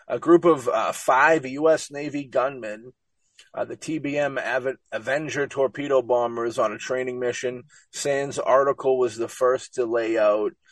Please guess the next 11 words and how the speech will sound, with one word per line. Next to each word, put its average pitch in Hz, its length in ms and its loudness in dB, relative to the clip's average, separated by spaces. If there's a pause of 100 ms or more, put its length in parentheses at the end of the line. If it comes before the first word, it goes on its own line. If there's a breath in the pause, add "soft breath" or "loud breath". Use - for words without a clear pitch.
(300 soft breath)
uh, 90 380 -2
the 95 160 -8
now 120 300 -2
familiar 123 640 -2
triangular 120 680 -2
area 120 500 -2
where 113 240 -4
the 104 80 -6
losses 110 600 -4
took - 260 -10
place, 131 640 -4